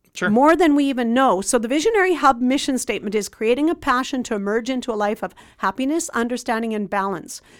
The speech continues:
Speaker 2: Change the story of your life. So, you know, if we sit there and say, "Oh, you know, I don't get to do that," or "I don't that," and, you know, throwing yourself into a victim mode rather than a victor, um, come on.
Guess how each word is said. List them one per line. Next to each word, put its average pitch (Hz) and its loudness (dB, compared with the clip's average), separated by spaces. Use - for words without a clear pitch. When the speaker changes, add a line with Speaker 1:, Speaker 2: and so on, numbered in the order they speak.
Speaker 2:
Change 269 -2
the 320 -4
story 226 -4
of 202 -8
your 196 -6
life. 180 -8
So, 294 4
you 277 0
know, 277 2
if 277 -2
we 285 -2
sit 302 -2
there 285 -2
and 254 -4
say, 247 -4
"Oh, 269 6
you 277 2
know, 262 0
I 254 4
don't 262 -2
get 247 -4
to 247 -8
do 233 -8
that," 208 0
or 208 -2
"I 247 0
don't 254 -4
that," 233 -2
and, 220 -2
you 240 0
know, 240 0
throwing 277 -2
yourself 247 -2
into 233 0
a 190 2
victim 226 2
mode 196 2
rather 202 0
than 196 -2
a 190 -2
victor, 214 2
um, 294 2
come 339 -6
on. 339 -4